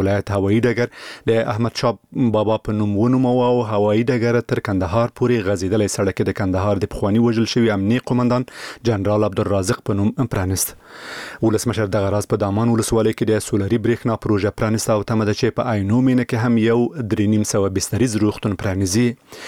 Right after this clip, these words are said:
د خپره شوې خبر پاڼې له مخې ولسمشر غني د ټولګټو پروژو د پرانستلو ترڅنګ دغه راز د کندهار له مشرانو،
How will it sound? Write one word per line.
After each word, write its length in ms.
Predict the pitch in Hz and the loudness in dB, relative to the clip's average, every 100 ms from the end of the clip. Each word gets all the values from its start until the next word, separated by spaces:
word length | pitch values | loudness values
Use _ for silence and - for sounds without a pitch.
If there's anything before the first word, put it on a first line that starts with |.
| - - - | -12 -10 0
د 120 | 113 | 0
خپره 240 | 107 120 | 2 0
شوې 200 | 117 131 117 | 0 0 0
خبر 180 | 113 113 | 0 -2
پاڼې 220 | 123 117 110 | 0 0 0
له 40 | |
مخې 140 | 110 | 0
ولسمشر 500 | 117 110 110 113 117 98 | 0 0 0 -2 0 0
غني 160 | 107 113 | 0 2
د 80 | |
ټولګټو 500 | 113 - 110 98 123 117 | 0 0 0 0 -2 0
پروژو 540 | 110 104 104 92 107 | 2 2 2 0 0
د 120 | 117 113 | 0 0
پرانستلو 420 | 110 101 - 113 | -4 -2 0 0
ترڅنګ 400 | - - 107 92 | -2 -4 -2 0
دغه 160 | 95 | 0
راز 160 | 101 104 | 0 0
د 100 | 98 | 0
کندهار 400 | 101 95 92 104 98 | 0 0 0 0 0
له 40 | 98 | 0
مشرانو، 580 | - - 113 113 113 | -2 0 0 2 2